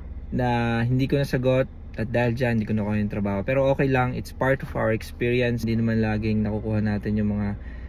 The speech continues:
trabaho na gusto natin or natatanggap tayo. Minsan, may mga question talaga na hindi natin masasagot. So, sana magamit mo itong mga tanong na ito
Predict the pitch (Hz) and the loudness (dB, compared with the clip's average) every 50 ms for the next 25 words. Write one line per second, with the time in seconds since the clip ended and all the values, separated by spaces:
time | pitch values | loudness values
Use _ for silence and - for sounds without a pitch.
0 | - - - - 123 117 120 120 117 120 123 117 113 110 107 110 - - 113 113 | -12 -10 -6 -2 0 2 2 2 2 2 2 2 2 0 0 -2 -4 -2 -2 0
1 | 110 107 104 - 110 110 107 98 92 107 107 107 101 - 101 - 107 104 104 101 | 0 0 0 0 0 0 0 0 0 0 0 0 -2 -2 0 2 4 4 4 2
2 | - - 110 107 110 113 120 127 - - - - - - - - 107 110 113 110 | 0 0 0 2 2 2 0 0 -2 -6 -10 -12 -12 -10 -6 -2 0 0 0 2
3 | - 131 123 123 120 117 117 117 113 110 110 110 - 117 113 - - - 123 113 | 2 2 4 4 4 4 4 2 2 2 2 0 0 0 -2 -2 -2 -2 0 0
4 | 107 107 110 107 107 110 110 110 107 104 104 107 107 107 101 104 104 104 104 117 | 0 0 0 0 2 2 2 2 2 2 2 2 2 0 0 0 0 -2 -2 -2
5 | 127 117 113 107 104 107 107 104 - - 120 - - - 143 139 139 139 - 156 | -4 -6 -6 -4 -2 -2 -2 -2 -4 -6 -10 -4 2 4 6 6 6 6 4 2
6 | 147 151 151 151 147 147 147 143 147 139 117 113 120 120 120 123 123 123 120 117 | 2 4 4 4 4 4 4 2 2 0 0 0 0 0 0 0 0 0 0 0
7 | 107 - 117 113 113 110 107 107 - 113 107 110 110 113 113 117 117 - 131 123 | 0 0 0 0 2 0 0 0 0 0 0 2 2 2 2 0 0 0 0 0
8 | 123 120 | 0 0